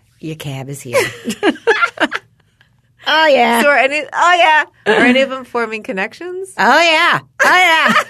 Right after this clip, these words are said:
Speaker 1: yeah.
Speaker 2: <laughs>
Speaker 1: Down to, I'm on the last season episodes, the last one. They're down to the final two for each. And then it's also weird because they're dating, they all have to date both of them. Well, they don't have to. They can pick which one they,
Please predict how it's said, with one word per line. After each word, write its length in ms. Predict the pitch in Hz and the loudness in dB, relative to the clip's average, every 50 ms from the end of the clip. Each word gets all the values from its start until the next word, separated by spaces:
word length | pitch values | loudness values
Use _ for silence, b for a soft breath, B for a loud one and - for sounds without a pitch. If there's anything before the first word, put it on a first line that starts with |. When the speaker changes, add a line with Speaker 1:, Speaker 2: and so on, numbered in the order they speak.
| - 640 640 - - - | -4 -4 -4 -4 -4 -6
Speaker 1:
yeah. 100 | - 403 | -6 -6
Speaker 2:
<laughs> 100 | 320 226 | -4 0
Speaker 1:
Down 340 | - 226 208 233 269 302 285 | 0 2 2 2 2 0 2
to, 60 | 277 | 2
I'm 340 | 285 269 233 208 240 254 269 | 2 2 2 2 0 0 2
on 220 | 277 294 294 302 285 | 2 2 2 2 0
the 80 | 277 277 | 0 2
last 340 | 262 269 262 277 294 - | 2 2 2 0 -2 -4
season 460 | - - 285 294 302 254 277 269 254 247 | -8 -10 -8 -8 -6 -4 -4 -2 -2 -2
episodes, 680 | 247 247 233 247 233 - 214 202 208 202 175 - - - | -2 -2 -4 -6 -8 -6 -4 -2 -2 -4 -6 -10 -14 -10
the 140 | - 185 185 | -8 -6 -4
last 400 | 190 208 208 208 208 - - 214 | -2 0 0 0 -2 -4 -8 -10
one. 300 | 220 214 214 - - 175 | -6 -6 -4 -4 -4 -6
They're 100 | 165 165 | -8 -8
down 320 | 151 165 156 165 185 190 | -6 -4 -4 -4 -4 -4
to 80 | 190 185 | -6 -6
the 260 | 170 185 185 185 180 | -4 -4 -2 -2 -4
final 360 | 175 - 170 170 180 180 185 175 | -4 -4 -4 -4 -4 -4 -6 -10
two 320 | 180 - - 202 196 175 | -10 -10 -6 -6 -6 -6
for 180 | - 180 170 - | -6 -8 -10 -10
each. 380 | - 180 160 135 - - - B B B B B B B | -8 -8 -10 -10 -10 -14 -16 B B B B B B B
And 140 | - 247 320 | -6 -2 -2
then 100 | 381 403 | 0 0
it's 120 | 370 381 370 | 0 2 2
also 380 | 381 427 523 - - 302 254 | 2 2 2 2 2 2 2
weird 400 | 208 180 190 190 208 214 233 226 | 2 2 0 0 0 0 0 -2
because 340 | 240 226 226 240 233 214 190 | -2 -4 -2 -2 -2 -2 0
they're 160 | 226 240 233 | -2 -2 -2
dating, 440 | 220 262 262 311 330 311 277 254 - | 0 0 -2 -2 -2 -6 -8 -10 -10
they 260 | - 196 226 226 226 - - | -8 -4 -2 -2 0 0 2
all 200 | 214 233 254 277 | 2 4 4 4
have 200 | 262 240 233 - | 2 0 -2 -4
to 80 | 214 | -6
date 280 | 175 - 226 214 214 - | -2 -2 0 0 -2 -2
both 260 | 208 214 269 285 - 185 | 0 0 0 -2 -4 -8
of 120 | 180 160 | -8 -6
them. 360 | 170 170 160 156 170 190 202 - | -6 -4 -4 -4 -4 -6 -8 -6
Well, 160 | 208 240 269 | -4 -2 0
they 80 | 320 359 | 0 0
don't 180 | 349 320 269 | 0 -2 -2
have 280 | 240 254 254 262 254 - | -2 -4 -4 -4 -4 -6
to. 100 | - 185 | -8 -8
They 140 | 175 196 185 | -6 -6 -8
can 160 | 208 190 180 | -8 -10 -10
pick 180 | - 220 208 214 | -8 -10 -10 -10
which 160 | 190 180 - | -10 -12 -10
one 140 | 190 190 185 | -8 -8 -6
they, 160 | 175 175 | -8 -8